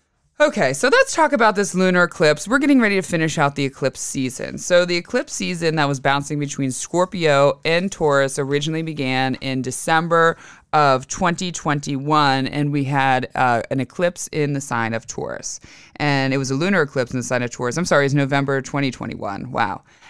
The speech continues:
And then the first Scorpio eclipse came May fifteenth of twenty twenty-two. And then we had another one in Taurus and Scorpio in the fall of twenty twenty-two. And then now,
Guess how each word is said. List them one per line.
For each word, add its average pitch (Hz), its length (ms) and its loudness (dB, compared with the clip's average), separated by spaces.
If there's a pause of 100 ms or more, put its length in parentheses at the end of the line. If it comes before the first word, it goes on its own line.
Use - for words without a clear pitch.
(120)
And 170 280 0
then 196 480 2 (720)
the 196 100 0
first 165 320 2
Scorpio 262 460 2
eclipse 139 500 -2
came 143 580 -2
May 151 360 0
fifteenth 147 600 -6
of 127 80 -12
twenty 107 320 -6
twenty-two. - 680 -6 (400)
And 143 140 0
then 135 160 2
we 131 100 -2
had 123 180 -4
another 117 360 -2
one 143 340 2
in 131 280 0
Taurus 131 320 -2
and 143 100 -4
Scorpio 135 520 -2
in 131 80 -2
the 160 60 -4
fall 156 300 2
of 143 80 -2
twenty 131 260 -8
twenty-two. 123 680 -6 (340)
And 151 160 2
then 139 240 2
now, 139 560 0